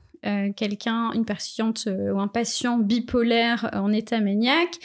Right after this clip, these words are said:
et particulièrement euphorique, euh, particulièrement, euh, désinhibé et va pouvoir se mettre, euh, en danger.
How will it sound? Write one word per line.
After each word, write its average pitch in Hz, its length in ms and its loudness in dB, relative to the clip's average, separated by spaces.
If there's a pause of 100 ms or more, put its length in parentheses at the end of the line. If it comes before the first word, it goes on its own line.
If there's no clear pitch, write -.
(280)
et 202 200 0
particulièrement 214 840 -2
euphorique, 285 880 0
euh, 190 220 0
particulièrement, 226 1120 0
euh, 190 80 2 (1000)
désinhibé 240 880 0 (400)
et 302 120 2
va 262 120 4
pouvoir 247 380 0
se - 160 0
mettre, 247 360 0
euh, 208 140 0 (140)
en 202 160 0
danger. 247 640 0